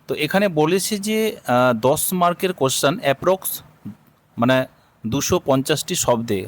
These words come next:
ওয়ার্ডে কিন্তু তোমাদের লিখতে হবে। তো দেখো, এখানে আমি মানে এই যে প্রথম যে প্রশ্নটা, "Discuss the theme of unrequited love in Sydney's poem Loving in Truth",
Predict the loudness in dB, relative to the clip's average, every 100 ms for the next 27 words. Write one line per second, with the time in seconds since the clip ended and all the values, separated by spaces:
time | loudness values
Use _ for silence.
0 | -4 2 4 2 2 0 0 0 0 2
1 | -2 -2 -4 -2 -6 -8 _ _ _ -20
2 | -20 _ -18 -2 2 2 2 0 0 0
3 | 2 0 -2 -4 -8 -4 -2 -2 -6 _
4 | -4 0 0 0 -2 0 0 0 -2 -2
5 | 0 0 0 -2 -2 0 0 0 -4 -2
6 | -2 0 2 0 0 -8 -12 _ -20 -6
7 | 2 2 2 0 2 2 2 0 -2 -6
8 | _ _ _ _ -6 2 4 4 2 0
9 | -2 0 0 -2 0 0 0 0 0 -4
10 | -10 _ _ _ 0 2 2 0 -6 _
11 | _ _ _ _ -8 -2 2 2 2 0
12 | 0 -2 -2 0 0